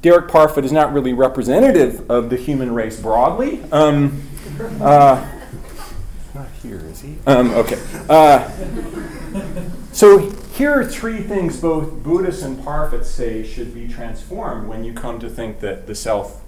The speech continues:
um, changes or that the self doesn't exist. One is that you should be more generous to others, at least in the future, because your future self is not as much you as you thought. And once you,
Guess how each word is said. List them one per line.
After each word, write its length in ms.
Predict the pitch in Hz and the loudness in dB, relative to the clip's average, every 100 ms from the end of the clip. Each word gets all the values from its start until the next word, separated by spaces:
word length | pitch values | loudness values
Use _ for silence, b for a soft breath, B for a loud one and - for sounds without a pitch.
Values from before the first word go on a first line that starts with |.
| - | -12
um, 300 | 104 92 92 B - | -10 -10 -12 B -10
changes 440 | - 127 117 104 | -4 -2 -2 -2
or 60 | 101 | -6
that 100 | 90 | -6
the 120 | 98 | -8
self 320 | - 101 92 | -4 -2 -2
doesn't 300 | - 90 90 | -2 -2 -6
exist. 580 | 87 - 139 92 - - - - - B B B B | -10 -2 0 0 -6 -8 -8 -8 -12 B B B B
One 180 | - 247 | 2 6
is 200 | 302 269 | 6 4
that 180 | 185 156 | 2 -2
you 100 | 165 | -6
should 220 | 165 156 | -6 -4
be 100 | 143 | -4
more 200 | 147 143 | -2 -2
generous 680 | 127 135 160 214 139 110 - | -2 -2 -2 0 -2 -4 -10
to 160 | - 110 | -6 0
others, 380 | 160 127 101 | 0 0 -6
at 100 | - | -10
least 220 | 180 226 - | -12 -10 -10
in 100 | 131 | -10
the 60 | |
future, 540 | - 220 247 - 117 104 | -10 -8 -8 -8 -12 -12
because 600 | 147 151 - 160 - - B B B - 151 165 | -12 -12 -10 -10 -10 -14 B B B -18 -18 -12
your 140 | 180 | -10
future 460 | 190 214 262 - 208 | -10 -6 -6 -6 -10
self 360 | - 190 165 | -10 -10 -8
is 80 | 143 | -10
not 260 | 147 170 175 | -8 -6 -4
as 100 | 160 | -6
much 260 | 151 - | -8 -8
you 260 | 151 180 170 | -10 -6 -6
as 160 | 135 139 | -6 -10
you 60 | |
thought. 440 | 139 165 196 - - | -6 -4 -4 -6 -8
And 120 | 135 | -4
once 240 | 175 196 | -2 -2
you, 320 | 170 143 120 | -4 -4 -6